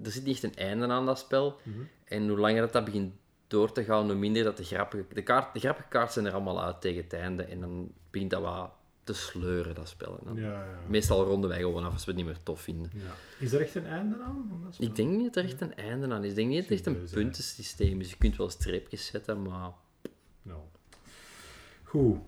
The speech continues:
Speaker 2: eh, genoeg kaartspelletjes. Eh,
Speaker 1: <laughs>
Speaker 2: dan komen we bij Concept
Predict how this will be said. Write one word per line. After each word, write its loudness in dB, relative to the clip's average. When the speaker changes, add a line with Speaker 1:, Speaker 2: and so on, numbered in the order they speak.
Speaker 2:
eh, 4
genoeg 2
kaartspelletjes. -8
Eh, -2
Speaker 1:
<laughs> -8
Speaker 2:
dan -2
komen 6
we 4
bij 2
Concept -2